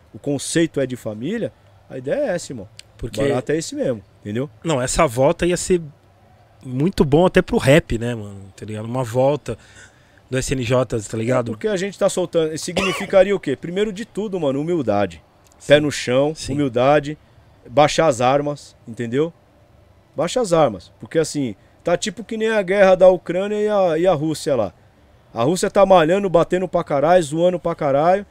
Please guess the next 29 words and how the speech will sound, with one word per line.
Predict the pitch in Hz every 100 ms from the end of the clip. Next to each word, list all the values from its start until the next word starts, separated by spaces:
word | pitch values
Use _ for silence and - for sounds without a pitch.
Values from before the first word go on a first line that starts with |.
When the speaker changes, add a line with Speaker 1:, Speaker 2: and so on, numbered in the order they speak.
| _ _ _
Speaker 1:
E | 135 165
assim, | 165 - 156 143
ah, | 185 196
mano, | 147 123
mas | 127 139 139
e | 165
a | 240
Ucrânia, | 240 170 170 147 127
pô? | 117 101
Vamos | 131 202
ouvir | 175 214
a |
Ucrânia, | 208 - 175 214 190
né, | 190
mano? | 165 120
Vamos | 139 160
ver | 185
o |
que, | -
que | 180
esse | 160 147
Zelensky | 151 143 151 -
aí | 143
tem | 143 135
pra | 139
falar | - 120 120 120
aí | 117
e | 139
tal. | - 120 151